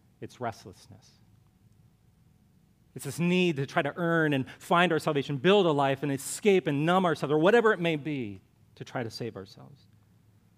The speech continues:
Anxiously doing so. But Solomon is saying that's straw, that's sticks. God wants us to build with something more solid.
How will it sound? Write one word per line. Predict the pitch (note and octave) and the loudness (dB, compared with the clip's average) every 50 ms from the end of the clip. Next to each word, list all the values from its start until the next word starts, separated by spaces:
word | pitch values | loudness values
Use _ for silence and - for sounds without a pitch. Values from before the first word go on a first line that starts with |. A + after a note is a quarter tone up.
| _ _ _ _ _ _ _ _ _ _ _ _ _ _ _ _ _ _ _ _ _ _ _ _ _ _ _ _ _ _ _ _ _ _ - | _ _ _ _ _ _ _ _ _ _ _ _ _ _ _ _ _ _ _ _ _ _ _ _ _ _ _ _ _ _ _ _ _ _ -6
Anxiously | C3+ D3+ D3 C#3 - D#3 C#3+ - - - A#2+ | -4 -4 -4 -4 -6 -8 -10 -10 -8 -8 -8
doing | G#2+ G#2 G#2+ G2+ G2+ G2 | -8 -8 -10 -10 -12 -12
so. | - - - _ _ _ _ _ _ _ _ - A2 - - | -16 -20 -20 _ _ _ _ _ _ _ _ -20 -20 -12 -6
But | - A#2+ A2+ A#2+ - - | -4 -4 -4 -4 -6 -10
Solomon | - - B2+ A#2+ A#2+ A#2+ A#2 A#2 | -14 -10 -8 -8 -8 -6 -8 -8
is | A#2 | -10
saying | A#2 - A#2 G2+ G2+ G#2 | -10 -12 -12 -12 -10 -10
that's | G2 F#2+ F#2 - | -12 -12 -12 -14
straw, | - - - B2 B2 B2 B2 B2+ B2 - - - - _ | -18 -16 -10 -8 -6 -6 -6 -8 -10 -14 -20 -20 -20 _
that's | - A2+ A2+ A2 A2 - - - - _ _ _ _ | -10 -8 -8 -8 -10 -14 -18 -20 -20 _ _ _ _
sticks. | - - - - - - C#3+ B2+ B2+ B2+ - - - - - _ _ _ _ _ _ _ C3+ | -20 -20 -20 -14 -8 -6 -4 -4 -6 -8 -14 -20 -20 -20 -20 _ _ _ _ _ _ _ -8
God | A#2+ A#2+ A#2 A#2 B2 B2 A#2 | -6 -4 -4 -4 -4 -6 -6
wants | A#2 A#2 B2 B2 A2+ - C3 | -8 -8 -8 -10 -10 -10 -12
us | A#2 - - | -12 -14 -16
to | - A#2+ | -18 -16
build | G2+ G#2+ A#2 A2+ G#2 | -12 -10 -10 -10 -10
with | A2+ A2 | -12 -12
something | - - B2 A2+ - A#2+ A2 | -10 -12 -12 -12 -10 -10 -10
more | G#2+ G#2 G#2 | -10 -10 -12
solid. | G2 - - G2+ F#2 D#2+ D#2 E2+ | -12 -14 -12 -12 -12 -12 -12 -16